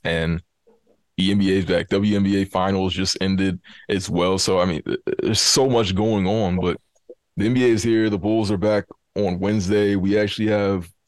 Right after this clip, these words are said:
regular season basketball to sink our teeth into. Everyone's emotions are gonna be high. There's gonna be a lot of things going on,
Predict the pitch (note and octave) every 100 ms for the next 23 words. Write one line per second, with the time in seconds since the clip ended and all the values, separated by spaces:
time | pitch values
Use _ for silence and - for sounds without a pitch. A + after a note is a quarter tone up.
0 | - F2 G#2 A2 G#2+ G#2+ A#2 G#2 G2 F#2
1 | G2 G2+ - F#2+ G2 F#2 F2+ G#2 G2+ F2+
2 | F2 G#2 G2 - F#2+ F#2+ - G2 G2 F#2+
3 | G2+ G#2+ G#2 G2 G2 G2+ G#2+ F#2+ G2+ G2+
4 | G2+ G2 G2 F#2+ G2 F#2+ F2+ G#2 G2 F#2+
5 | F#2+ G2+ G2 F2+ G2+ G2 F2+ G2 G2 F#2+
6 | F#2+ F#2 F#2